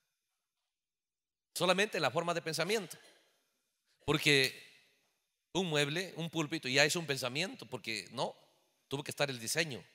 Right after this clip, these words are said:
la altura, las medidas. Pero ya expresado, usted lo puede poner en sus manos.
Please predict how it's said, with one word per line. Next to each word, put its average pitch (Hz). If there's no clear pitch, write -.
la 104
altura, 110
las 104
medidas. 131
Pero 135
ya 127
expresado, 175
usted 151
lo 123
puede 139
poner 104
en 101
sus 101
manos. 143